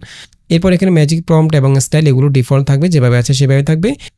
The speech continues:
Then আমরা এখানে একটা সিম্পল প্রম্পট লিখে দেব, যেমন আমি এখানে লিখবো হচ্ছে একজন ত্রিশ বছর বয়সী বাংলাদেশি যুবক। আর ক্যারেক্টার রেফারেন্স দিয়ে ছবি জেনারেট করার ক্ষেত্রে দুটি বিষয় অবশ্য প্রম্পটের মধ্যে উল্লেখ করবেন, একটা হচ্ছে বয়স এবং একটা হচ্ছে রিজিয়নটা। তো আমরা এখানে বয়সটা এবং রিজিয়নটা উল্লেখ করলাম,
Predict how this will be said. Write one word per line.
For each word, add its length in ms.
Then 120
আমরা 180
এখানে 220
একটা 260
সিম্পল 440
প্রম্পট 300
লিখে 180
দেব, 240
যেমন 220
আমি 140
এখানে 180
লিখবো 260
হচ্ছে 360
একজন 280
ত্রিশ 240
বছর 220
বয়সী 320
বাংলাদেশি 460
যুবক। 440
আর 200
ক্যারেক্টার 320
রেফারেন্স 340
দিয়ে 140
ছবি 220
জেনারেট 260
করার 200
ক্ষেত্রে 360
দুটি 260
বিষয় 300
অবশ্য 280
প্রম্পটের 300
মধ্যে 180
উল্লেখ 180
করবেন, 260
একটা 200
হচ্ছে 340
বয়স 480
এবং 240
একটা 160
হচ্ছে 180
রিজিয়নটা। 640
তো 80
আমরা 120
এখানে 280
বয়সটা 420
এবং 160
রিজিয়নটা 360
উল্লেখ 180
করলাম, 360